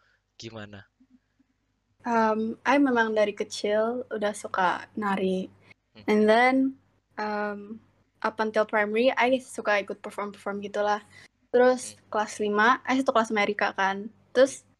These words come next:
Speaker 2: kita berdua suka K-pop, terus we start dancing together and making covers gitu. Terus pas G nine, kita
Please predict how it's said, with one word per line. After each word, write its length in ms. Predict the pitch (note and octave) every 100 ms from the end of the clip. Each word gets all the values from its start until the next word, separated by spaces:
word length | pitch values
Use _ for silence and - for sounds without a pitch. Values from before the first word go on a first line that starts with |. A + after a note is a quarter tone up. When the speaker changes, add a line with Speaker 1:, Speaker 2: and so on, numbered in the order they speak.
| _ _ _ _
Speaker 2:
kita 160 | - C4+
berdua 160 | B3+ C#4
suka 240 | C#4 A3+
K-pop, 320 | A#3 A#3+ A#3+
terus 320 | A#3+ B3 -
we 160 | A3+ A3
start 400 | - G#3+ A3 A#3
dancing 320 | G3 G3 G#3
together 640 | - G#2 G#2+ G#2+ G2 G#2+ A2 _ _ _ A3
and 80 |
making 240 | G#3 G3+ G3+
covers 400 | G3 F#3 F#3+ F#3+
gitu. 320 | - - F#3+ A#3 _ _ _ - - _
Terus 400 | B3+ C#4 C#4+ C#4+ -
pas 400 | A3 A3 - - _ -
G 240 | G#3 G#3
nine, 480 | G3 G3+ G#3 B3 C4+ _ _ _ _ _ _ _
kita 400 | A#3 B3+ C4+